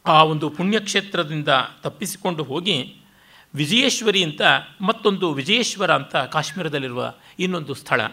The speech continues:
ಆ ಸ್ಥಳಕ್ಕೆ ಇವಳು ಹೋಗ್ತಾಳೆ. ಹೋಗಿ "ನಾನು ಮಹಾಮಂತ್ರಿಯೊಬ್ಬನ ಮಗಳು" ಅಂತ ಹೇಳಿ, ಅನುಪಮ ಅಂತ ತನ್ನ ಹೆಸರು ಅಂತ ಅಲ್ಲಿ ಶುರು ಮಾಡ್ತಾಳೆ. ಬೇರೆಯ ಒಂದು ವೇಷವನ್ನು, ಬೇರೆಯ ರೂಪವನ್ನು, ನಾಮವನ್ನು ಇಲ್ಲ. "ಸಾತತ್ರ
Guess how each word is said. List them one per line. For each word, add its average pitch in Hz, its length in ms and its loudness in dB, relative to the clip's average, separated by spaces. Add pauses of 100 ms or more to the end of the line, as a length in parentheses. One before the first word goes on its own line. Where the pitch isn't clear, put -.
(520)
ಆ 208 100 12
ಸ್ಥಳಕ್ಕೆ 185 680 0
ಇವಳು 147 180 0
ಹೋಗ್ತಾಳೆ. 143 600 2 (460)
ಹೋಗಿ 240 300 4
"ನಾನು 175 300 2
ಮಹಾಮಂತ್ರಿಯೊಬ್ಬನ 175 1040 4
ಮಗಳು" 139 720 0
ಅಂತ 151 180 -2
ಹೇಳಿ, 156 400 0 (200)
ಅನುಪಮ 214 400 2
ಅಂತ 175 240 4
ತನ್ನ 143 280 -2
ಹೆಸರು 139 320 -4
ಅಂತ 127 180 -8
ಅಲ್ಲಿ 147 200 0
ಶುರು 139 220 -6
ಮಾಡ್ತಾಳೆ. 123 400 -6
ಬೇರೆಯ 123 380 -4 (280)
ಒಂದು 123 200 -10
ವೇಷವನ್ನು, 131 600 -6
ಬೇರೆಯ 127 340 -4
ರೂಪವನ್ನು, 120 500 -8
ನಾಮವನ್ನು 117 580 -4
ಇಲ್ಲ. 120 280 -8 (400)
"ಸಾತತ್ರ 175 540 0